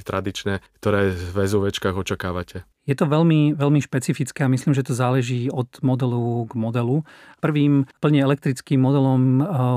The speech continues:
Speaker 2: v našej ponuke je vlastne Jaguar I-Pace, ktorý tu už je niekoľko rokov, čiže možno technologicky v porovnaní s inými nováčikmi v niektorých parametroch zaostáva, napriek tomu, že čo sa týka prevedenia, luxusu a tak ďalej, samotné auto stále je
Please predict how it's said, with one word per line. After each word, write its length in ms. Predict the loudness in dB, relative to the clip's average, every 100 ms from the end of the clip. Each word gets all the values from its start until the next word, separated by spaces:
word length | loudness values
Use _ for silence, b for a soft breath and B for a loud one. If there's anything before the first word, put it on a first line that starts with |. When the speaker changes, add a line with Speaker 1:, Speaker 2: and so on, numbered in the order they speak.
| -2
Speaker 2:
v 60 | 0
našej 240 | -2 -2
ponuke 480 | -2 0 0 0 -2
je 0 |
vlastne 400 | -2 -4 -4 -2
Jaguar 320 | -2 -2 -2
I-Pace, 480 | -2 -2 -2 -6 -6
ktorý 240 | -6 -4
tu 240 | -4 -4 -4
už 80 | -2
je 80 |
niekoľko 460 | 0 -2 -2 -6 -2
rokov, 400 | -4 -4 -6 -8
čiže 160 | -6 -4
možno 400 | -4 -2 -2 -2
technologicky 720 | -4 -2 0 0 -4 -6 -10
v 20 | -2
porovnaní 400 | 0 2 0 0
s 80 | 0
inými 480 | 2 2 2 0 0
nováčikmi 640 | 2 2 0 -2 -8 -4 -6
v 200 | _ -2
niektorých 320 | -2 0 -4
parametroch 560 | -2 0 0 0 -4 -2
zaostáva, 560 | -2 -2 -2 0 2
napriek 320 | 0 0 -4 -2
tomu, 320 | 0 2 2
že 160 | -2
čo 80 | -6
sa 80 | -8
týka 400 | -10 -6 -4 -4 _ -2
prevedenia, 560 | 0 2 2 2 2
luxusu 400 | 2 -2 -4 -4
a 80 | -2
tak 160 | 0 0
ďalej, 240 | 0 0
samotné 320 | 0 0 0
auto 240 | 0 0 -4
stále 380 | -2 0 2 2
je 180 | 0